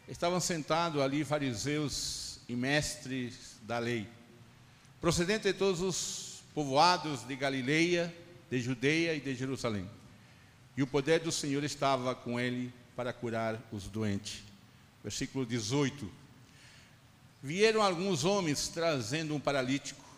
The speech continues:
numa maca e tentaram fazê-lo entrar em casa para colocá-lo diante de Jesus. Não conseguindo fazer isso por causa da multidão,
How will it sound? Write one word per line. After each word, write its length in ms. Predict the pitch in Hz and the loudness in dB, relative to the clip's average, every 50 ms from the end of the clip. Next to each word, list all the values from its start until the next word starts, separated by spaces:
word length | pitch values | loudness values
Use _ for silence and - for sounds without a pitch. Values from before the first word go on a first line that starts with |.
| - - | -20 -16
numa 240 | 131 120 120 123 117 | -12 -10 -8 -6 -6
maca 500 | 113 120 143 156 170 165 - - 175 165 | -2 0 2 2 2 2 0 -4 -6 -6
e 80 | 165 160 | -6 -6
tentaram 500 | - 165 151 143 - - 147 147 156 147 | -6 -8 -8 -6 -2 0 0 0 0 -2
fazê-lo 440 | - 156 143 131 110 123 139 143 139 | -4 -2 -4 -2 -2 -4 -4 -2 -2
entrar 320 | 139 127 139 139 139 135 | -4 -4 -2 -2 -2 -2
em 100 | 139 135 | -2 -4
casa 640 | 123 - 135 131 127 120 110 101 87 95 98 101 101 - - - - - - - - | -2 0 0 2 2 2 0 -2 -4 -8 -10 -10 -12 -16 -20 -20 -20 -20 -20 -20 -12
para 160 | - 117 120 | -6 -6 -6
colocá-lo 540 | 120 - 135 131 131 123 - 143 147 151 147 | -2 0 0 0 0 2 2 0 0 0 0
diante 380 | 139 135 147 151 160 151 151 147 | -2 -4 -4 -4 -4 -4 -4 -4
de 100 | 156 151 | -4 -2
Jesus. 600 | 127 151 170 147 113 113 110 98 - - - - - - - - - - - - - - - - - - - | -2 -2 -2 -2 -2 -2 -4 -4 -4 -8 -14 -14 -18 -20 -20 -20 -20 -20 -20 -20 -20 -20 -20 -20 -20 -20 -10
Não 120 | - 120 123 | -6 -6 -4
conseguindo 640 | - 131 135 123 - 139 127 123 147 151 143 143 131 | -2 -2 -2 0 -2 -2 -2 0 0 0 0 -2 -2
fazer 340 | - 143 135 113 123 127 | 0 -2 0 0 -2 -2
isso 420 | 127 143 185 185 - - - 220 240 - - - - - - - - - - | 0 0 0 0 0 -2 -2 -6 -8 -10 -14 -20 -20 -20 -20 -20 -20 -20 -6
por 160 | - 120 110 | -4 -4 -4
causa 500 | - - 139 143 143 139 123 117 131 131 - - - - | -2 0 2 2 4 2 0 0 0 -2 -2 -4 -6 -4
da 80 | 123 | -2
multidão, 600 | 120 120 120 120 - - 113 101 104 104 95 90 | -2 -2 -2 -4 -4 -6 -6 -4 -4 -4 -4 -6